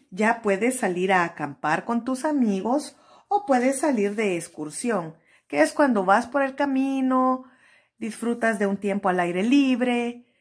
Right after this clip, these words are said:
cerca de los árboles. También es una linda época para hacer un picnic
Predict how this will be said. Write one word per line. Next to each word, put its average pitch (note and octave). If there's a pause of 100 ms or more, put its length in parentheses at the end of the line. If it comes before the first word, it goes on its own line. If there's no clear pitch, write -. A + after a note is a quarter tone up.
(200)
cerca F#3+
de D#3
los D3+
árboles. A3+ (420)
También G3
es B3+
una G#3
linda G3+
época G#3+
para F#3+
hacer D#3
un F3+
picnic B3